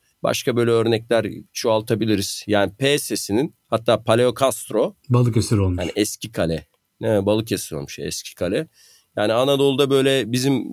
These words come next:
Speaker 1: B sesine çevirdiğimiz.
Speaker 2: Balıkesir şu Bandırma yakınlarında ufak tefek bir yer var. Orası herhalde.
Speaker 1: Evet, Bandırma'dan güneye gittiğiniz zaman hani Manisa, İzmir yolu üzerinde geçmek zorunda olduğunuz bir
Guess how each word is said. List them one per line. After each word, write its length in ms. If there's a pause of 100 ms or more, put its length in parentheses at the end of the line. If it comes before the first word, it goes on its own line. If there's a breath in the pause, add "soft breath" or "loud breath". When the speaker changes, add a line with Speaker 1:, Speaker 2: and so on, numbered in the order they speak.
(180)
Speaker 1:
B 200
sesine 460
çevirdiğimiz. 800 (100)
Speaker 2:
Balıkesir 720
şu 360
Bandırma 420
yakınlarında 880
ufak 300
tefek 320
bir 60
yer 120
var. 160
Orası 400
herhalde. 420 (640)
Speaker 1:
Evet, 380
Bandırma'dan 840
güneye 480
gittiğiniz 540
zaman 320
hani 400
Manisa, 460
İzmir 460
yolu 280
üzerinde 560 (240)
geçmek 480 (220)
zorunda 400
olduğunuz 360
bir 180